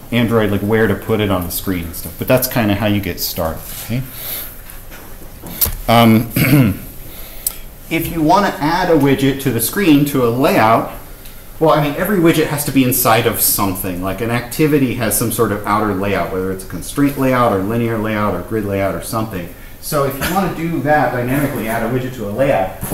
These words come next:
you should make it so that there's a way for you to talk to the layout. And the way that you talk to anything in the U I is by giving it an I D.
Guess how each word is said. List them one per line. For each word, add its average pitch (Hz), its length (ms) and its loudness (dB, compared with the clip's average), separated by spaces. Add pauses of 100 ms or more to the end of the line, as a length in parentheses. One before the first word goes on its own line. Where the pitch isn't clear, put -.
(300)
you 135 460 -2
should 127 440 -2
make 131 240 0
it - 100 -8
so 131 160 -2
that 117 140 -2
there's 117 180 -2
a 117 40 -2
way 117 200 0
for 123 100 -6
you 107 140 -2
to 98 80 -6
talk 170 380 -2
to 139 60 -4
the 101 120 -4
layout. 85 560 -6 (160)
And 123 120 0
the 117 60 4
way 127 160 6
that 127 80 2
you 107 100 -4
talk 135 280 4
to 120 120 0
anything 110 540 0
in 104 80 2
the 98 140 0 (100)
U 101 140 0
I 95 200 2
is 92 140 -4
by 101 160 -4
giving 98 300 0
it 92 100 0
an 90 80 -4
I 92 160 -4
D. 98 380 -2